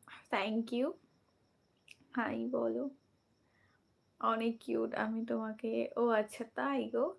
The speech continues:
তো ভিডিওগুলো দেখবে, লাইক, কমেন্ট, শেয়ার করে দেবে। আর যারা ভালোবাসি বলছে, একটু সুপার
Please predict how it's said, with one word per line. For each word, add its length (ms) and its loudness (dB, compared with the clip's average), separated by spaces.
তো 160 4
ভিডিওগুলো 520 6
দেখবে, 380 2
লাইক, 280 2
কমেন্ট, 300 4
শেয়ার 320 2
করে 240 4
দেবে। 300 4
আর 120 2
যারা 280 4
ভালোবাসি 520 6
বলছে, 300 6
একটু 160 2
সুপার 320 4